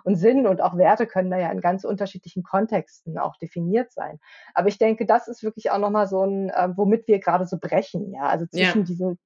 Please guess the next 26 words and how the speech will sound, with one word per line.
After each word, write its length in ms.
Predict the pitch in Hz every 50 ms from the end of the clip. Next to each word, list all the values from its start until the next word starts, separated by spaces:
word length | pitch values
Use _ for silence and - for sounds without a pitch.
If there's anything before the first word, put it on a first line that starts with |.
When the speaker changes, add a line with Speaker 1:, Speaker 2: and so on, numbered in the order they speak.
| -
Speaker 1:
dieses, 300 | 190 185 175 180 175 _ _ - - - - - _ -
was 260 | 180 185 185 - -
ursprünglich 600 | 226 254 247 - - 254 220 208 202 202 196 - 196
mal 220 | 180 165 175 -
Arbeit 500 | 208 165 185 226 226 240 233 233 233 -
war 260 | 202 190 196 190 -
und 100 | 185 175
was 160 | 170 170 - - 202 202 - -
Speaker 2:
Was 200 | 180 180 190 185
Speaker 1:
ursprünglich 100 | 180 -
mal 140 | 190 175 170
Nichtarbeitszeit 1120 | 175 190 247 240 - - - 165 160 165 165 - - 175 _ _ _ _ - - - - - -
war, 160 | 170 165 160 165
ja, 140 | 170 175
und 100 | 180 175
damit 220 | 185 185 190 196 196
eben 160 | 196 202 185
auch 140 | 180 180 -
was, 180 | 202 196 196 _ _ - - - - -
was 200 | 196 196 196 -
war 140 | 190 - -
Arbeitsleben 880 | 175 190 190 208 196 190 - - 196 180 185 208 226 262 247 254 240 208
und 240 | 196 190 202 190 196
was 220 | 202 220 - -
war 100 | 196 185 185
sozusagen 500 | 180 - - 220 190 185 185 180 -